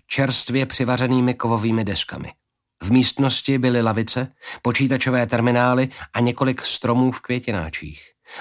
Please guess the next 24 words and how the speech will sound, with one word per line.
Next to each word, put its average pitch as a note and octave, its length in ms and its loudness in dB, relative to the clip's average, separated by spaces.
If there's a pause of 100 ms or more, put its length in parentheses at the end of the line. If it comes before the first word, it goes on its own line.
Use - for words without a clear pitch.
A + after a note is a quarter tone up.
Ale A2 200 2
Kiřinu B2+ 360 2
pozornost C#3 760 2 (140)
zaujala C3+ 480 0
konstrukce C3 760 -2 (200)
přímo B2 420 2
uprostřed. - 840 -6 (1400)
Jednalo C3+ 320 6
se - 180 2
o - 100 0
jakýsi D3 640 2 (160)
mnohostěn, A#2+ 880 2 (180)
zhruba A2 420 2
tři A#2+ 200 -2
metry B2+ 220 2
vysoký B2+ 680 0 (300)
a G2+ 80 0
natřený B2+ 520 4
vojenskou A#2+ 500 2
zelení. F2 440 -2 (720)
Ve A2 100 0
vzdálenosti C3 880 4
šířky B2 540 0
dlaně A#2 420 2